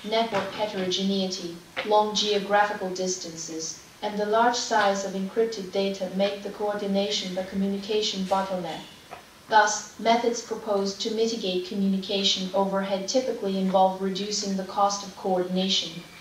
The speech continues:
and compressing the data transmitted between parties.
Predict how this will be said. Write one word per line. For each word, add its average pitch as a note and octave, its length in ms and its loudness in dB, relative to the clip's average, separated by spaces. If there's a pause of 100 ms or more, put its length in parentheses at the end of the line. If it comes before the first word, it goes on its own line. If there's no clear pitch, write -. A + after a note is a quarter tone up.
and G#3 180 -4
compressing A3+ 600 2
the G3 80 -4
data G#3 380 0
transmitted G#3+ 800 -4
between G3 380 -4
parties. G3 640 -2